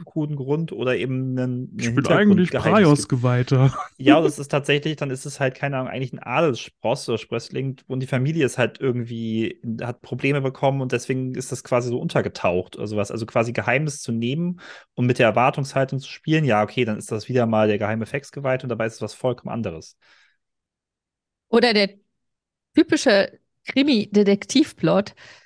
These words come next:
Speaker 3: Ah, es ist so offensichtlich, dass es der Gärtner war, dass es gar nicht der Gärtner sein kann. Und am Ende war es dann doch der Gärtner.
Speaker 2: <laughs>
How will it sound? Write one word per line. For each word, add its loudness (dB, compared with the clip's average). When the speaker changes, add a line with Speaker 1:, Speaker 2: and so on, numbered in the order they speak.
Speaker 3:
Ah, 0
es -2
ist -2
so 2
offensichtlich, 4
dass 2
es -2
der 2
Gärtner 0
war, 0
dass -4
es -8
gar -2
nicht -8
der -4
Gärtner -2
sein -2
kann. -2
Und 0
am 0
Ende 4
war 0
es -10
dann -6
doch -2
der -14
Gärtner. -14
Speaker 2:
<laughs> -